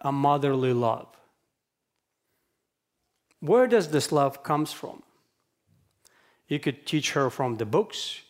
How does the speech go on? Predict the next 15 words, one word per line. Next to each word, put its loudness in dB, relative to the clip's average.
You -20
could -12
show 0
her 0
by 0
example. -4
Maybe 4
she 0
could -2
be 2
engaged 0
in -2
the 0
ministry 0
to -6